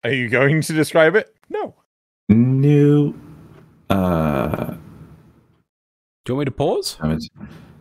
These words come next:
Speaker 2: No, no, no. I'm ju-, I'm, I'm trying to. Oh, Mutalis's Adelphi.
Speaker 3: Oh.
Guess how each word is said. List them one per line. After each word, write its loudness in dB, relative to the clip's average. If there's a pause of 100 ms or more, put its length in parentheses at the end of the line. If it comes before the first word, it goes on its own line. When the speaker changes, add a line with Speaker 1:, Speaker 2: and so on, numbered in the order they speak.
(140)
Speaker 2:
No, 4
no, 4
no. 4
I'm 0
ju-, 0
I'm, 0 (200)
I'm 0
trying 0
to. -6
Oh, 2 (260)
Mutalis's 0
Adelphi. -4 (880)
Speaker 3:
Oh. 0